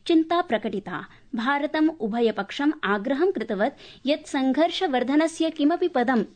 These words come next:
न गृह्णीयात्। भारतेन उभौ देशौ उक्तौ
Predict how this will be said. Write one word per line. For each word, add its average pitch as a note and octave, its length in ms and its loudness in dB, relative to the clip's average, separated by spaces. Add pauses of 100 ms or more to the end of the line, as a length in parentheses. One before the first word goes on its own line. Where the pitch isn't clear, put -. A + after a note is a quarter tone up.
न C#4+ 120 4
गृह्णीयात्। C4 760 2 (320)
भारतेन C#4 540 0
उभौ C4 460 0
देशौ A#3 340 0
उक्तौ B3+ 540 -2